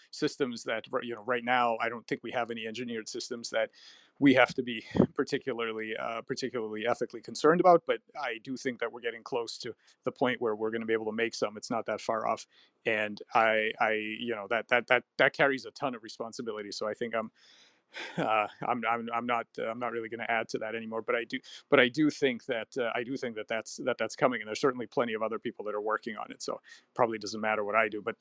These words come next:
but, uh, w-, you know, the, these, these, these kinds of fundamental principles that we learn from biology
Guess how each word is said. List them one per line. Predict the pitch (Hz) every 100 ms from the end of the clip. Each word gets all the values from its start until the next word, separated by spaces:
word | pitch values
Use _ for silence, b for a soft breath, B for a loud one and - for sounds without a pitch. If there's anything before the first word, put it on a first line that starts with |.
| -
but, | 117 - 120
uh, | 110 107
w-, | 117 143 156
you | 143
know, | 104 101
the, | 98 120 127
these, | 139 127 -
these, | 143 139 127
these | 139 131
kinds | 151 139
of | 113
fundamental | - 143 139 123 123 120
principles | - 131 117 - 113
that | - 107
we | 107
learn | 113 117
from | 120 120
biology | 104 107 113 113 110 104